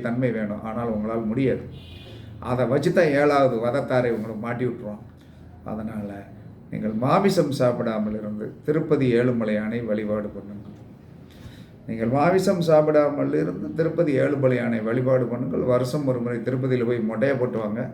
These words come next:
கண்டிப்பாக நான் சொன்னது வந்து பிராக்டிக்கலாக உள்ள இருக்கக்கூடிய ஒரு விஷயம். இந்த பிராக்டிக்கலை வந்து நீங்கள் தெரிந்து கொண்டு, புனர்பூச நட்சத்திரக்காரங்க,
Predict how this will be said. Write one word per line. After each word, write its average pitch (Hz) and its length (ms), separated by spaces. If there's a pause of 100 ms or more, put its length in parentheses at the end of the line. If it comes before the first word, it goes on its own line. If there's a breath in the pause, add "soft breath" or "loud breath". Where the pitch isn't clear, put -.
(360 loud breath)
கண்டிப்பாக 160 460
நான் 131 320
சொன்னது 147 280
வந்து 143 180
பிராக்டிக்கலாக 147 1000
உள்ள 135 320 (280)
இருக்கக்கூடிய 131 640
ஒரு 147 120
விஷயம். 131 400 (520 loud breath)
இந்த 139 140
பிராக்டிக்கலை 170 800
வந்து 139 200
நீங்கள் 123 300
தெரிந்து 131 420
கொண்டு, 113 300 (1600)
புனர்பூச 123 480
நட்சத்திரக்காரங்க, 107 840